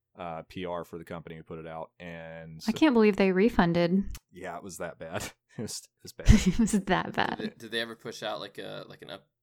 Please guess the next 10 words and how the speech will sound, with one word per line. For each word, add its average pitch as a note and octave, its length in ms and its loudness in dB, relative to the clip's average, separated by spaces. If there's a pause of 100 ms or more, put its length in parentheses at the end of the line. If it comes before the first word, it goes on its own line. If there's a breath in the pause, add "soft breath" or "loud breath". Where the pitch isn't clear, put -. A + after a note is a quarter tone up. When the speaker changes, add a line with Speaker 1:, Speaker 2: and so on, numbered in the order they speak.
(100)
Speaker 3:
updated G#2+ 540 -12 (500)
version A2 380 -16
of A2+ 140 -18
it A2+ 260 -16 (420)
on - 60 -12
Speaker 1:
I - 60 -10
Speaker 3:
the - 40 -16
P A#2 120 -6
C? G2 120 -6
Speaker 1:
think, A#2+ 200 -16